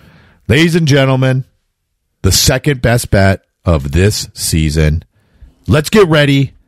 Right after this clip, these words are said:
And people are like, "Whoa, really? Not sure about that one." But I am. We're going with the big Cleveland Browns here, okay? So what, what do you see for Cleveland over there? What's the, what's the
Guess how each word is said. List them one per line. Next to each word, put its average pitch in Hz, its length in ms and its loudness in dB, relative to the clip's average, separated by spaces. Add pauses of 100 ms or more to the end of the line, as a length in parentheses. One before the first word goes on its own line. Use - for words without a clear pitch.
(460)
And 85 120 0
people 98 340 2
are 80 100 2
like, - 160 -8
"Whoa, 92 420 0
really? 92 400 0
Not 82 200 0
sure 107 220 0
about 110 300 -2
that 73 200 0
one." 73 200 0 (480)
But 78 120 0
I 78 200 2
am. 85 460 -2 (480)
We're 82 180 -4
going 80 300 2
with 76 140 -2
the 87 80 -2
big 73 360 -2 (260)
Cleveland 82 540 0
Browns 71 420 0
here, 73 280 0
okay? 92 440 0 (600)
So 104 260 -2 (100)
what, 101 220 -2
what 113 140 -2
do 110 60 0
you 120 40 2
see 123 200 0
for 135 160 -2
Cleveland 95 460 0
over 87 240 0
there? 90 320 -4
What's 90 220 -12
the, 98 240 -4
what's 98 220 -12
the 101 280 -4